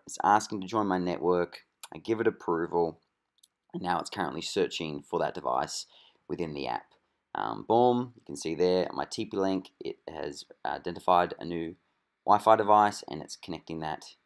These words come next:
into the Shelly app. So again, you wait a little bit longer, just let it, um, do its thing, and boom, one new device discovered,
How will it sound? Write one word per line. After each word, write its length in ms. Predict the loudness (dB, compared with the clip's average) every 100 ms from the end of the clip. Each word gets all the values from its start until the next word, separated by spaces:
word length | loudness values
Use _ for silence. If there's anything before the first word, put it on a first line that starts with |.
| _ _
into 240 | -12 -10
the 80 | -8
Shelly 340 | -6 -6 -6 -6
app. 200 | -8 -10
So 140 | -12
again, 320 | -8 -4 -2 -4
you 80 |
wait 180 | -4 -6
a 40 | -6
little 160 | -8
bit 160 | -8 2
longer, 500 | 4 4 4 2 0 _ _ _ _
just 180 | -16 -8
let 120 | -6
it, 160 | -6 -6
um, 300 | -6 -8 -16 _
do 160 | -2
its 180 | -2 0
thing, 420 | 2 4 2 -2 -6 _ _ -8
and 340 | -6 -6 -6
boom, 220 | -4 -4 -6
one 320 | 0 2 4
new 120 | 2 0
device 360 | 2 2 0
discovered, 560 | -10 8 8 10 4